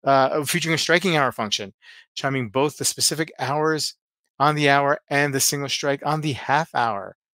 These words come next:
Uh, the automation composed of sixteen pairs of propellers to launch it into action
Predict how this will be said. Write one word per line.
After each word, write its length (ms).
Uh, 240
the 160
automation 680
composed 540
of 80
sixteen 400
pairs 320
of 80
propellers 720
to 300
launch 340
it 80
into 240
action 580